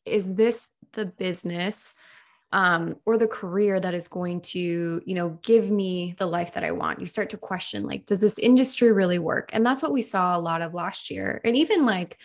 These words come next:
currently people are like, "No, online is the place to go." Um, and sure, if you wanna do online, that's totally,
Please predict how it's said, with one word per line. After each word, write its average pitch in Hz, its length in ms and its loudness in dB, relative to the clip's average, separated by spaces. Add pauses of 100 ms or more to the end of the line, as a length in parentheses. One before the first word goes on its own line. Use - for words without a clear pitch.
(460)
currently 190 400 -2
people 185 260 -4
are 180 40 0
like, 175 200 -2
"No, 233 160 4
online 226 640 0
is 185 120 -6
the 185 80 -8
place - 280 -8
to 185 100 -8
go." 175 440 -2
Um, - 440 -6 (220)
and 240 320 2 (140)
sure, 254 260 2
if - 160 -4
you 254 100 4
wanna 254 180 4
do 247 100 2
online, 208 360 2
that's 180 240 -6
totally, 180 600 -2